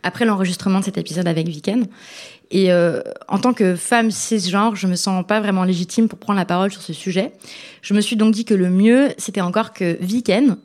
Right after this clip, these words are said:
qui était donc, euh, l'invité, euh, du neuvième épisode, te réponde directement. Je lui ai passé un petit coup de fil et voici sa réaction après l'écoute de ton message.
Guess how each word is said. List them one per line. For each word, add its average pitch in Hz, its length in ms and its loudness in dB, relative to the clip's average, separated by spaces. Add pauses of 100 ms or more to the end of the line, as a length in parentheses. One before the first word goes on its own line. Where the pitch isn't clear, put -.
qui - 100 -10
était 170 140 -8
donc, 180 240 -2
euh, - 260 -6
l'invité, 175 560 -4
euh, 156 280 -4
du 151 160 -10
neuvième 165 260 -2
épisode, 175 360 -2
te 196 80 -4
réponde 175 360 -2
directement. 180 460 -4 (220)
Je 185 160 -8
lui 180 220 0
ai 165 60 -2
passé 196 240 -2
un 196 80 0
petit 185 140 -8
coup - 100 -18
de - 60 -18
fil 240 340 -2 (460)
et 185 80 0
voici 170 280 -2
sa 208 140 0
réaction 175 420 -4
après 185 300 -4
l'écoute 185 500 -6
de 170 80 -8
ton 175 140 -8
message. 170 400 -8